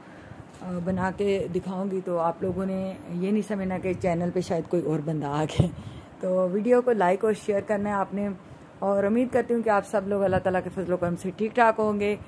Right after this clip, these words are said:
तो आज मैं आपको दिखाऊंगी स्विस के बड़े प्यारे प्यारे कलर। जैसा कि आप लोग जानते हैं, स्विस पे हमारी बड़ी ज़बरदस्त sale on है। तो इसके अलावा दो suit हैं जो most demandable हैं, वो आ गए हैं जी repeat होके।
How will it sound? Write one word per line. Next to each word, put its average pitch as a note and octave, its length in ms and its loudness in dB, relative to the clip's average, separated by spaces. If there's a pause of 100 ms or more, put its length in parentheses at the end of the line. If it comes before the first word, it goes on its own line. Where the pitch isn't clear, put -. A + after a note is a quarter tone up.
(480)
तो G#3 80 0
आज A#3 420 4
मैं B3+ 120 2
आपको G#3+ 580 4
दिखाऊंगी G3+ 680 0
स्विस A3+ 400 -2
के A#3 140 4
बड़े G3+ 180 0
प्यारे G3 260 4
प्यारे G#3 260 4
कलर। G3+ 220 2
जैसा F#3+ 260 0
कि G#3+ 120 2
आप F#3 160 4
लोग F#3 140 0
जानते F3+ 340 0
हैं, G3+ 140 2
स्विस F#3 240 0
पे G3 140 0
हमारी E3+ 280 0
बड़ी F3+ 200 0
ज़बरदस्त F3 440 -2
sale G3 260 -2
on G3 260 0
है। A#3 200 0 (800)
तो G2+ 520 4
इसके F#3 460 -2
अलावा A#3+ 240 6
दो A3+ 320 10
suit B3 300 0
हैं A#3 140 2
जो A3 80 4
most A#3 280 2
demandable G3+ 580 0
हैं, G3+ 100 0
वो G3+ 240 2
आ F#3+ 300 0
गए G3+ 120 -2
हैं G#3 300 0
जी G3+ 140 2
repeat G3+ 380 0
होके। G3 360 2